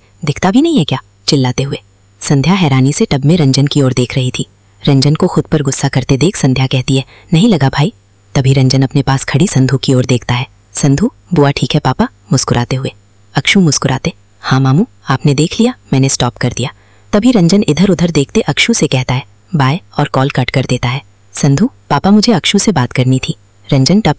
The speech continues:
अक्षु के हाथ में देते हुए, "बहुत कर ली, बाद में करना, अभी जाकर पढ़ाई करो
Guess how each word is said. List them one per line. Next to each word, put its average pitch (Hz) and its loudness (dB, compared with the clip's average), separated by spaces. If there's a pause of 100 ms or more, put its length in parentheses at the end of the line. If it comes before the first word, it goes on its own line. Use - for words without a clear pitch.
अक्षु 160 -2
के 165 0
हाथ 135 0
में 131 0
देते 127 -2
हुए, 135 -2 (340)
"बहुत 170 2
कर 131 0
ली, 131 -6 (180)
बाद 139 0
में 127 0
करना, 131 -2 (280)
अभी 143 0
जाकर 139 -2
पढ़ाई 127 -2
करो - -4